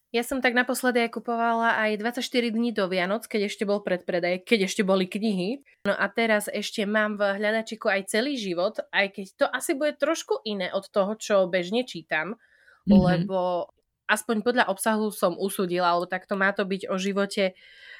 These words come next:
Speaker 1: a, matky s dcérou, alebo proste niečo s deťmi to má mať a Ja a deti je kapitola sama o sebe, takže preto som zvedavá, či áno,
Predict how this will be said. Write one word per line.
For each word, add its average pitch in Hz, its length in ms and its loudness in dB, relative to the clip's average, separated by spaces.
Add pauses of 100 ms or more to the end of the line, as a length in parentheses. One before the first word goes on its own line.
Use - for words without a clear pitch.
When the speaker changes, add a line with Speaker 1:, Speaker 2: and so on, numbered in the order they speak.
(120)
Speaker 1:
a, 170 240 4
matky 175 640 0 (240)
s - 160 -16
dcérou, 208 560 2 (320)
alebo 254 240 4
proste 269 240 0
niečo 240 240 2
s 196 80 -2
deťmi 202 480 2
to 196 80 0
má 185 160 2
mať 180 320 -2
a 175 400 0 (600)
Ja 233 240 4
a 233 80 8
deti 226 320 -2
je 196 160 2
kapitola 226 480 2
sama 240 320 0
o 196 80 -4
sebe, 196 320 -2
takže 185 560 -2
preto 240 240 -4
som 233 160 -4
zvedavá, 214 400 0
či - 160 -8
áno, 180 400 -2